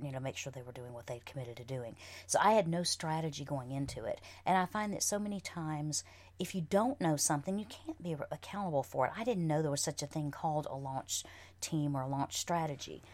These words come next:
But what I did know is that I really didn't have a plan. I just put it out there and hoped I would be found and hoped it would be successful, hoped people would listen.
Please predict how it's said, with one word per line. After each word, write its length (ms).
But 220
what 280
I 220
did 400
know 640
is 260
that 100
I 100
really 300
didn't 280
have 180
a 60
plan. 760
I 80
just 280
put 100
it 80
out 180
there 120
and 80
hoped 240
I 80
would 100
be 120
found 300
and 80
hoped 240
it 60
would 100
be 80
successful, 720
hoped 280
people 280
would 180
listen. 400